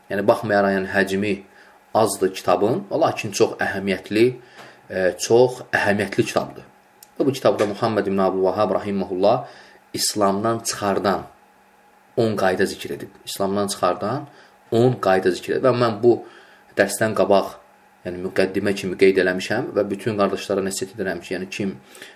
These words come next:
e, bu kitabın, yəni Nəvaqidul İslamə qulaq asmaq istəyirsə, mütləq və mütləq o, e, yəni birinci dərsə, yəni vacib müqəddiməyə qulaq assın və sonra, yəni kitabın şərhinə qulaq asar, hətta məsələləri qarışdırmasın deyə.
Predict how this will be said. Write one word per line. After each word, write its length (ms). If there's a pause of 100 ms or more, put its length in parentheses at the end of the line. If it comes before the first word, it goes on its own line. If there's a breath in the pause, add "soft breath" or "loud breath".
(140)
e, 280
bu 80
kitabın, 460 (140)
yəni 260
Nəvaqidul 400
İslamə 300
qulaq 180
asmaq 240
istəyirsə, 320
mütləq 320
və 160
mütləq 400 (300 loud breath)
o, 100
e, 280 (180)
yəni 180 (100)
birinci 300
dərsə, 460 (500 loud breath)
yəni 560
vacib 400 (400)
müqəddiməyə 680 (680 loud breath)
qulaq 260
assın 240
və 80
sonra, 380 (200)
yəni 220
kitabın 540
şərhinə 420
qulaq 240
asar, 160
hətta 380 (260 loud breath)
məsələləri 460
qarışdırmasın 640
deyə. 180